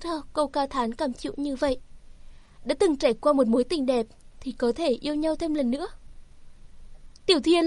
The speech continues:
là con trai của hai chúng ta. Đúng, thằng bé là con anh. Điều điều này cô có phủ nhận nữa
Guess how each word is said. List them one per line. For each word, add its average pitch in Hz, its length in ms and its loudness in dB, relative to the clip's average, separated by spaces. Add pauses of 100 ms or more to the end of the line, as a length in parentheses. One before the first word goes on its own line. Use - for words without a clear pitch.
(120)
là 302 200 6
con 320 200 6
trai 330 240 4
của 302 100 -4
hai 339 160 2
chúng 285 200 0
ta. 370 240 12 (920)
Đúng, 247 280 4 (420)
thằng 240 160 2
bé 226 160 4
là 311 100 2
con 285 160 -2
anh. 277 280 -4 (640)
Điều 359 120 2
điều 302 140 6
này 294 320 4 (280)
cô 277 200 4
có 262 100 -2
phủ 262 160 -6
nhận 240 240 0
nữa 311 240 -2